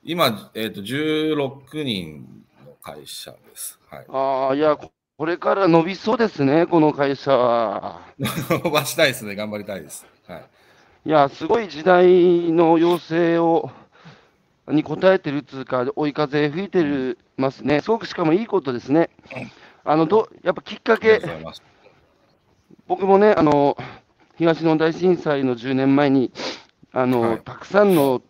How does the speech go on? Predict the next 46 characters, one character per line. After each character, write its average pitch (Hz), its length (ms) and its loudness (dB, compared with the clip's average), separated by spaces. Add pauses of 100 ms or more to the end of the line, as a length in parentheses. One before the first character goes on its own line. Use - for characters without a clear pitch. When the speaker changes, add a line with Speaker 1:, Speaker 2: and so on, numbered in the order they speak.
(140)
Speaker 2:
ね、 135 380 -2
東 156 260 0
北 151 80 -4
に 147 80 4
縁 170 140 4
も 151 80 2
ゆ 143 60 -4
か 147 120 -2
り 147 80 0
も 147 100 4
な 160 80 4
い 151 40 -2
人 147 140 -10
た 143 120 -6
ち 123 140 -14
が、 123 320 0 (460)
ま 147 300 4
あ、 123 40 0
そ 135 120 -6
の、 127 260 2
Speaker 1:
は 120 60 -2
い。 113 40 -12 (560)
Speaker 2:
ボ 147 100 -2
ラ 156 120 4
ン 170 100 4
テ 147 120 -4
ィ 139 40 0
ア - 40 0
っ - 20 -12
て - 180 -10
い - 20 -6
う - 20 -8
形 120 360 -10
で、 120 340 -4 (580)
え、 - 120 -10
被 - 60 -20
災 156 180 0
地 - 80 -6
に 113 80 -4
来 - 80 -20
て 135 100 -8
く 104 80 -16
れ 98 80 -14
て、 101 320 -12 (520)
Speaker 1:
は 87 160 -10
い。 78 80 -18